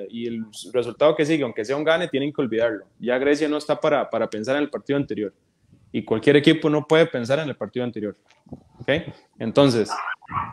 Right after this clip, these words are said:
que se junten todos los partidos, para mí va a ser súper importante porque están, número uno, muy cerca de la pretemporada y se, y se juegan todos seguiditos, y que si sumas algo positivo en cada uno, te motiva para el siguiente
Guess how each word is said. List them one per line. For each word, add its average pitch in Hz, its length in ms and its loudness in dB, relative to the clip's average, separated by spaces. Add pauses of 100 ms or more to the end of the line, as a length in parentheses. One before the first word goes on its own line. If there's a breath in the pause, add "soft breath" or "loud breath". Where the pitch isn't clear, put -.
que 135 260 6
se 131 120 6
junten 180 380 4
todos 190 200 4
los 160 140 0
partidos, 185 800 0
para 113 160 -4
mí 131 140 0
va 151 80 2
a 151 40 2
ser 151 160 2
súper 160 220 -2
importante 160 500 -2
porque 113 280 -6
están, 123 260 -2
número 151 260 2
uno, 131 140 -2
muy 139 160 -2
cerca 165 300 0
de - 20 0
la 147 100 0
pretemporada 123 600 0 (180)
y 123 140 -2
se, 113 320 0
y 123 100 -2
se 110 140 -6
juegan 139 340 4
todos 151 220 4
seguiditos, 160 640 0 (500)
y 147 180 6
que 131 140 2
si 117 140 -2
sumas 220 600 0 (360)
algo 185 260 4
positivo 151 400 0
en 127 80 -4
cada 160 240 -2
uno, 202 300 -2 (640)
te 147 100 6
motiva 147 380 2
para 151 140 0
el 113 80 -4
siguiente 120 440 -6